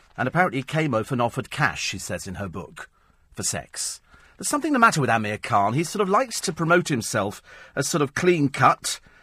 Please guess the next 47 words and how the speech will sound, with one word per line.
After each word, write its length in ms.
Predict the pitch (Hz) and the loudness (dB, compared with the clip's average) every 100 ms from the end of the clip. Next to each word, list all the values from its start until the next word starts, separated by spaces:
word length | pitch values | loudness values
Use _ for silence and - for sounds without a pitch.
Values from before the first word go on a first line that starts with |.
| _ | _
He's, 240 | - 143 147 | -2 2 4
uh, 300 | 139 139 135 | 6 6 4
he's 140 | 131 | 0
got 160 | - 156 | 0 0
his 120 | 135 | 4
own 280 | 139 143 127 | 4 4 2
charity, 560 | - 139 123 - 165 | 2 4 4 0 -4
the, 200 | 190 110 - 117 | -2 -4 -4 -6
the 180 | 127 - | -4 2
Amir 300 | 143 135 123 | 2 2 0
Khan 340 | - - 120 | 0 2 2
Foundation. 840 | - 110 101 120 117 - 180 262 - _ _ _ - | 0 -2 0 -2 -2 0 0 0 -4 _ _ _ -2
And 260 | 123 127 | 0 2
he 60 | 127 | 0
says, 240 | - 120 | 0 4
"I 160 | 135 131 - | 4 4 0
am 180 | 202 | 2
where 140 | 196 170 | 4 4
I 80 | 139 | 6
am 200 | 123 127 | 4 2
through 160 | 135 | -4
the 60 | 104 | -2
guidance 480 | 120 120 113 113 113 | 0 0 -2 -6 -8
of 100 | - | -4
Allah 280 | 117 123 117 | 0 0 0
and 100 | 107 | -2
the 40 | 104 | -2
love 200 | 104 101 | -2 -2
of 120 | 90 | -6
my 100 | 90 | -6
family." 480 | - 117 104 85 95 - - | -4 -2 -2 -6 -12 -18 -10
And 140 | - 240 | -6 -2
yet, 240 | 262 - _ _ - | -2 -4 _ _ -6
I 80 | |
think 160 | 247 262 | -6 -2
I 100 | 247 | -2
could 140 | 240 | 0
almost 320 | 240 285 233 - | 0 0 -2 0
count 300 | 170 175 180 | 0 0 -4
on 160 | 185 | -4
two 240 | - 311 311 | -2 0 2
hands, 640 | 160 90 82 69 80 - _ _ _ | 2 -2 -6 -12 -10 -10 _ _ _
over 120 | 311 | -4
the 100 | 262 | 0
last 260 | 220 202 - | 2 2 0
few 180 | 190 185 | -4 -2
years, 320 | 175 160 | 0 0